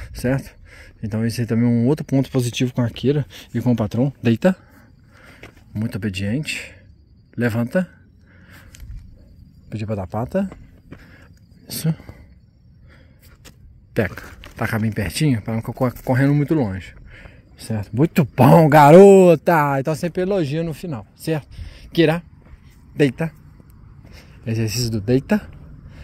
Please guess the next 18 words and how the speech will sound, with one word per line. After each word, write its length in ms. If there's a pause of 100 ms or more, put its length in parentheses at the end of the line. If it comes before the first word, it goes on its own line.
(220)
Deita. 380 (1080)
Tem 100
que 60
deitar. 460
Tem 140
que 60
pôr 120
esse 100
barrigão 320
no 60
chão. 260 (340)
Isso, 280
garota. 720
Muito 500
bem. 720 (840)
Hum. 160 (220)
Levanta. 460 (500)
Pega. 300